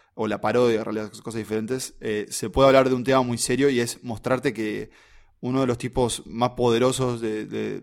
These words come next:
de Estados Unidos y por lo tanto del mundo, eh, es un, es un demente, o sea, o por lo menos la versión que nos presenta él. Pero, no sé, hay algo que me cansa también un poco de, del cine de McKay.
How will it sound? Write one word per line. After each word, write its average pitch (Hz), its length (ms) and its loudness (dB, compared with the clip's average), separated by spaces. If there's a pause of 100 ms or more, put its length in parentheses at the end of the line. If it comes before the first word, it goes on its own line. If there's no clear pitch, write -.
(140)
de 113 100 -8
Estados 123 360 0
Unidos 131 380 0
y 110 60 -12
por 107 140 -6
lo 107 100 -4
tanto 120 280 -2
del 110 100 -2
mundo, 131 440 -2 (500)
eh, 104 400 -4
es 110 160 -6
un, 107 280 -10
es - 100 -16
un 101 220 -8
demente, 104 520 -6
o 107 80 -12
sea, 107 120 -8 (160)
o 110 100 -12
por 113 120 2
lo 107 60 0
menos 135 340 0
la 120 140 2
versión 113 280 0
que 127 80 -2
nos 113 100 -6
presenta 110 420 -4
él. 104 160 -6 (440)
Pero, 151 500 10
no 170 100 0
sé, 202 220 4
hay 180 120 8
algo 190 320 8
que 123 720 0 (280)
me 143 180 -2
cansa 156 380 2
también 120 280 -6
un 113 100 -8
poco 117 280 -6
de, 101 80 -6
del 117 200 -6
cine 117 380 -6
de 110 100 -6
McKay. 107 480 -12